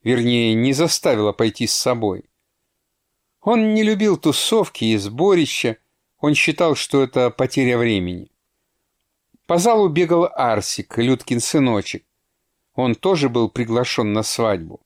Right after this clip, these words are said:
Арсик хорошенький, явный славянин. Слава богу, что не негр и не китаец, могло быть и такое. Арсик время от времени подбегал к Папику, что-то говорил ему, подняв личико.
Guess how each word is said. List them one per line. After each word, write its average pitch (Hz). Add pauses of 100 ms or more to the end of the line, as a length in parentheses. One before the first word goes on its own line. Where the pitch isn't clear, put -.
(960)
Арсик 226
хорошенький, 139
явный 104
славянин. 117 (540)
Слава 123
богу, 117
что -
не 120
негр 123
и 110
не 113
китаец, 110
могло 104
быть 104
и 117
такое. 131 (960)
Арсик 165
время 165
от 117
времени 135
подбегал 123
к -
Папику, 131
что-то 123
говорил 120
ему, 143
подняв 135
личико. 131